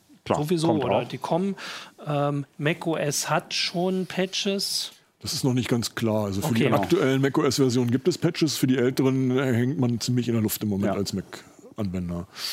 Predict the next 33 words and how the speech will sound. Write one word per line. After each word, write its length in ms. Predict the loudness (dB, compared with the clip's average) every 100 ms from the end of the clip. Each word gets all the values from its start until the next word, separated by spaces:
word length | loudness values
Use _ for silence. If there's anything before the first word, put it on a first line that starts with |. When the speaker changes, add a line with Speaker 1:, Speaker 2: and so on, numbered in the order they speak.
| -10 -12 -8
Speaker 2:
Und 220 | -4 -2 0
bei 160 | 2
anderer 300 | 2 2 2
Software, 460 | 2 0 0 0 0
also 100 | 0
es 140 | 0
wird 120 | 0
jetzt 200 | 0 0
hier, 200 | 0 0
äh, 280 | 0 0 0
ich 180 | 0 -2
überlege 400 | 0 2 2 2
jetzt 180 | 0 0
schnell, 220 | 0 0
weil, 220 | 2 0
äh, 280 | 0 0 0
da 180 | 0 0
nicht 200 | -2 -2
wirklich 280 | -4 -4 0
Beispiele 460 | 0 0 -2 -2
stehen, 260 | -2 -2 -2
aber 100 | -2
es 100 | -2
gibt 180 | -4 -4
natürlich, 360 | -2 0 -2
es 140 | -4 -6
gibt 140 | -4
so 60 | -4
Passwortmanager, 760 | 0 0 0 0 0 0 0 -2
die 160 | -2
wären 260 | 0 0 0
ja 180 | 0 0
wahrscheinlich, 580 | 0 0 0 -2 -4